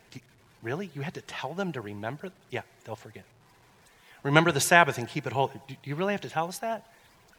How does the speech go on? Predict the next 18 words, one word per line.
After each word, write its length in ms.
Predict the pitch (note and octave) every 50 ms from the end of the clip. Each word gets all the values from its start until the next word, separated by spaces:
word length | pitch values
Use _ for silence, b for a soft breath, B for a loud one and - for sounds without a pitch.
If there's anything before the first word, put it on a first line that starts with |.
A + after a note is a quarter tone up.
| _
"Oh 140 | - C3+ C#3
yeah, 180 | C3 C3+ C#3+ B2
we've 220 | G#2 A2+ C#3+ D3+
forgotten 520 | - - - C#3+ A2+ A#2 A#2+ B2 - A#2+ G2+
the 80 | F#2
Sabbath." 580 | - - G2+ F#2+ G#2 F#2 F2+ E2+ - - - - _ _ _ b b b b b b b b b b b b b b b b _ _ _ _ _ _ -
Jesus 280 | - C#3 C3+ C3 -
said, 140 | - C#3 B2+
"When 160 | B2 C3 B2+
you 120 | B2 C3 A#2 -
take 380 | - - - F3 E3+ E3+ -
this 140 | - C#3 -
bread 240 | - - D3 C#3+ C3
and 100 | A#2+ G#2+
drink 240 | - C#3+ C#3 C#3 -
this 140 | B2 -
cup, 160 | - - B2+ -
remember." 600 | B2 A#2 A2+ A2 A2+ A#2 A#2 B2 C#3 B2+ A2+ G#2+